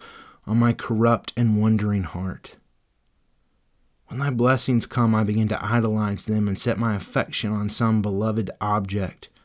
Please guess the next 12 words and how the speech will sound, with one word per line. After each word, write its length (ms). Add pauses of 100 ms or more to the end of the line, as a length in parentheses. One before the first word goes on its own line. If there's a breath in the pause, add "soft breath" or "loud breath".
(240 soft breath)
children, 480
friends, 480
wealth, 480
honor. 400 (1300)
Cleanse 480
this 160
spiritual 480
adultery 600
and 100
give 220
me 160
chastity. 800